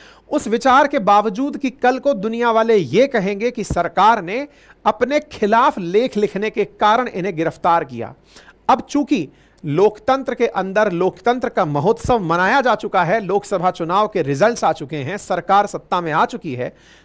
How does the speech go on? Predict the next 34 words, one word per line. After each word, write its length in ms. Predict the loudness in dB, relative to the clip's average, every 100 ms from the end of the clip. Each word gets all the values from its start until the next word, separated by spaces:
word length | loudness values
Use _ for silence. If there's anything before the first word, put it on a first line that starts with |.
| _
तो 100 | -2
ऐसी 400 | 0 -2 0 0
चीजें 320 | 0 -2 -4 -6 _ _ -16
जिन्हें 380 | 0 2 4 4
लेकर 360 | 2 2 -2
के 160 | -2 -4
किसी 340 | -4 -8 -6
के 120 | -2 -2
मन 260 | -2 -2
में 120 | -2
ये 200 | -2 0
भ्रम 240 | 0 0 0
ना 160 | 2
हो 360 | 0 2 -4 -6 _ _
कि 60 | -2
जब 240 | -2 0 -6
उसे 220 | -4 -4
कुछ 220 | -4 -4
नहीं 220 | -4 -4
किया 320 | -2 0 0 0 _ _ -2
तो 60 |
मुझे 380 | 0 0 4 2
भी 120 | 2
कुछ 220 | -4 -6
नहीं 280 | -2 0 0
करेंगे, 420 | -2 -4 -6 -8 -10 _ _
तो 60 | 0
एक 160 | 0 -2
स्टैंडर्ड 540 | -10 2 2 4 0 0
संभवतया 640 | 0 0 2 0 0 -2
सेट 380 | -2 -2 -2 0
किया 260 | 0 0
गया 220 | 2 0
है 220 | 0 -4